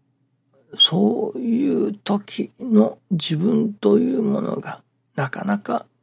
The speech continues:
実はわからないのですね。なるほど。腹を立てている自分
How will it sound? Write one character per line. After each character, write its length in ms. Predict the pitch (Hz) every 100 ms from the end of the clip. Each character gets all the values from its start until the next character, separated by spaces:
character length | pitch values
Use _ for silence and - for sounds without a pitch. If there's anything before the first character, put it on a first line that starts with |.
| _ _ _ _ _ _ _
実 340 | 156 147 - 214
は 260 | 156 - _
わ 200 | 175 139
か 140 | - 247
ら 160 | 285
な 220 | 214 135 131
い 100 | 135
の 160 | 139
で 120 | -
す 160 | - -
ね。 340 | 156 208 208 180 _ _ _ _ _ _ _ _ _ _ _ _ _ _ _ _ _ _ _ _ _
な 140 | 131
る 120 | 135 143
ほ 80 |
ど。 420 | 143 170 - - _ _ _ -
腹 360 | - 196 269
を 100 | -
立 200 | - -
て 140 | - -
て 180 | - -
い 60 | 202
る 140 | -
自 260 | 143 - 139
分 260 | - -